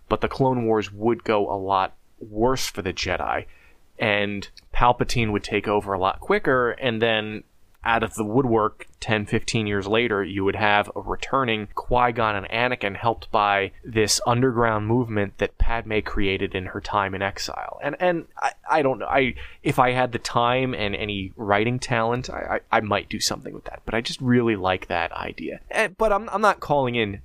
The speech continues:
just to share that. I wanna know from you guys, if, if you had to do a what-if style story about Star Wars, or it could be about anything, comic books, movies, T V shows. Hell, Eric,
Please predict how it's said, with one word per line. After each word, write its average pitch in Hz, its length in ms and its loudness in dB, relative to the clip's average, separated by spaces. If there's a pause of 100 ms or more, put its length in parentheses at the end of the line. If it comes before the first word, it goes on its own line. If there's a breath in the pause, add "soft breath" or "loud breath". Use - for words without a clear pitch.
just - 440 0
to 101 100 -8
share 101 480 0
that. - 240 -10
I 147 60 0 (120)
wanna 359 180 2
know 262 400 2 (200)
from 196 200 2
you 170 160 4
guys, 82 520 0
if, 180 180 2
if 175 180 2
you 233 220 4
had 185 280 2
to 131 60 2
do 113 420 2
a 98 380 2
what-if 101 560 -2
style 92 460 0
story - 640 -10
about 101 480 0 (260)
Star 101 520 0
Wars, - 400 -10
or 185 80 -2
it - 80 -8
could 196 180 -6
be 180 100 2
about 120 300 2
anything, 123 360 -10 (200)
comic 113 460 0
books, - 360 0
movies, 113 500 0
T - 160 -6
V 107 180 0
shows. 104 280 0
Hell, 113 240 0
Eric, 123 280 2